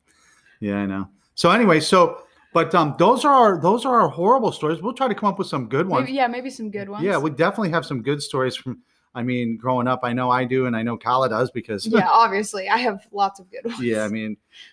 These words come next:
Speaker 1: so, um, but, uh, man, we thank everybody for coming out and listening to us.
Speaker 2: Seriously, thank you guys so much for listening.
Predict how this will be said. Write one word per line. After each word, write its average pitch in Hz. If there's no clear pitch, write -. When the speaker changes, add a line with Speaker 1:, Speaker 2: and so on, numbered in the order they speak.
Speaker 1:
so, 143
um, 135
but, 143
uh, 131
man, 185
we 160
thank 214
everybody 151
for 147
coming 160
out 165
and 143
listening 185
to 120
us. -
Speaker 2:
Seriously, 165
thank 269
you 311
guys 302
so 294
much 269
for 320
listening. 233